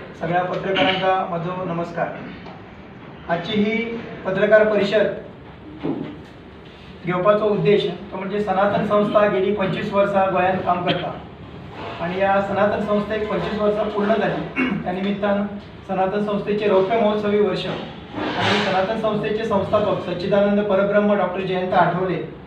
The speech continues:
हांचो त्र्याऐंशीवो जन्मोत्सव या निमित्तान संस्थेच्या वतीन गोंयांत एक भव्य असो सनातन राष्ट्र शंखनाद महोत्सव या महोत्सवाचे आयोजन करण्यात आले आहे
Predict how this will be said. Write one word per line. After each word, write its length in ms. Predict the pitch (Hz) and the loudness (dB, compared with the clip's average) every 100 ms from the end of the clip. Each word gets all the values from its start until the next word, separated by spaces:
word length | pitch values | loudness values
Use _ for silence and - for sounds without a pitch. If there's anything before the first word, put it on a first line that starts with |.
| - - - - - | -18 -20 -20 -18 -8
हांचो 560 | 180 170 202 208 214 214 - - - - - - - | -4 -2 2 4 2 0 -8 -14 -18 -18 -18 -18 -6
त्र्याऐंशीवो 440 | 185 190 190 240 233 | 2 2 2 2 4
जन्मोत्सव 680 | 214 208 233 - 208 - - - - - 190 | 6 6 4 4 0 0 -4 -10 -12 -8 -4
या 100 | 196 | 0
निमित्तान 480 | 190 208 214 214 220 226 - - - - - - | 2 2 4 4 2 -4 -8 -14 -18 -20 -20 -8
संस्थेच्या 460 | 190 180 220 214 214 | -4 -2 0 2 6
वतीन 480 | 208 208 214 214 - - - - - - - - 175 | 6 4 2 -2 -4 -10 -16 -18 -18 -18 -18 -10 0
गोंयांत 360 | 185 202 208 | 4 4 2
एक 240 | 208 175 165 | 0 0 2
भव्य 280 | 190 214 | 4 6
असो 300 | 214 208 180 | 6 4 2
सनातन 500 | 160 185 202 220 240 | 0 2 2 2 4
राष्ट्र 300 | 233 214 214 226 | 4 4 4 0
शंखनाद 560 | 202 202 202 214 208 | 0 2 4 4 4
महोत्सव 500 | 185 202 202 208 - - - | 4 2 2 2 0 -2 -6
या 80 | 180 | -4
महोत्सवाचे 560 | 180 196 202 202 202 208 | 0 0 2 2 4 4
आयोजन 380 | 170 180 208 | 4 4 2
करण्यात 260 | 202 190 196 | 4 2 2
आले 240 | 165 170 | 0 0
आहे 340 | - - - | -2 -4 -10